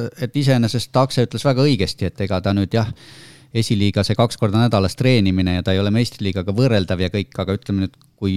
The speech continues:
vaadata, kui vähe praegu Eestis neid meistriliiga võistkondi on, siis kõik ju sinna ära ei mahu. Et siis sellisel juhul iga, igal juhul osadele mängijatele on kordades parem ju vähemalt esiliiga võistkonnas mängida,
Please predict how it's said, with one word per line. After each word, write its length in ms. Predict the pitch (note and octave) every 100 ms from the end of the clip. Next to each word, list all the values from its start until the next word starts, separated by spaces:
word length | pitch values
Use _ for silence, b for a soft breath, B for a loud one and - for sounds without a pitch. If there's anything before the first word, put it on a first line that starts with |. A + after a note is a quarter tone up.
| F#2+
vaadata, 380 | A#2+ A2 - F#2
kui 80 | G2+
vähe 220 | A#2+ A2+
praegu 240 | G#2 G#2 A2
Eestis 260 | A#2 G2+ F#2
neid 160 | G2+
meistriliiga 480 | A#2 B2+ - G2 F#2+
võistkondi 480 | A2 B2+ - G2 A2+
on, 160 | B2+ G#2
siis 160 | G2 -
kõik 240 | B2 -
ju 60 | F#2+
sinna 220 | G#2 A2
ära 100 | A#2+
ei 80 | G2+
mahu. 280 | B2+ A2+ F2 B B B B B
Et 140 | - -
siis 160 | G#2+ -
sellisel 400 | B2+ A#2 G2 F#2+
juhul 220 | F#2+ G2 G#2
iga, 160 | G2 - -
igal 260 | C3 G#2+
juhul 220 | G2 G2+ A2+
osadele 380 | A2+ G2 G2 A2+
mängijatele 560 | B2 G#2 F#2+ - F#2+
on 140 | F#2+ F#2
kordades 460 | A2+ G#2+ F#2 G2+ -
parem 320 | A#2+ G#2 F#2
ju 100 | F#2
vähemalt 400 | F#2 G2+ G2 F2+
esiliiga 400 | A#2 A#2 F#2+ F#2+ G2
võistkonnas 420 | A2+ - G2+ F#2+
mängida, 520 | C3 C#3 A2 F#2+ G2